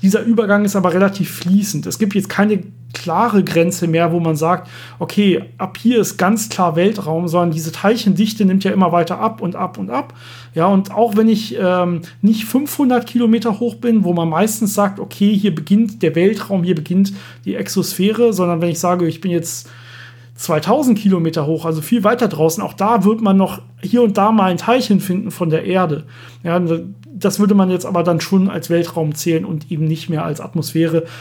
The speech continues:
Dieser Übergang ist aber fließend und je nachdem, wen man fragt, kriegt man so leicht andere, äh, Antworten. Also die nasa hat eine eigene Definition und die Europäische Weltraumbehörde und so weiter, die haben alle eigene Definitionen, die ungefähr so um die fünfhundert Kilometer liegen. Ähm,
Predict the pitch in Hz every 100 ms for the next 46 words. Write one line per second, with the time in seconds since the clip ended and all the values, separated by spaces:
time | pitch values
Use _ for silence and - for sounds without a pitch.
0 | - - 170 190 208 208 185 185 180 180
1 | 160 - 262 240 233 220 151 196 196 190
2 | 165 175 170 165 - 185 196 - 196 185
3 | 165 151 175 202 - 175 175 160 160 -
4 | - - - 170 156 151 165 190 - 160
5 | 147 180 143 147 151 160 160 196 180 -
6 | 160 175 190 180 185 185 175 170 185 190
7 | 180 185 160 - 160 160 160 156 170 185
8 | - 170 160 156 - - - 165 170 185
9 | 160 156 175 170 170 160 160 - 165 165
10 | 160 160 156 165 165 185 151 160 175 190
11 | 156 160 175 147 190 180 202 - 226 240
12 | - 202 175 175 170 175 170 190 - 185
13 | 160 156 202 196 180 175 151 160 165 156
14 | - - - - - 160 151 151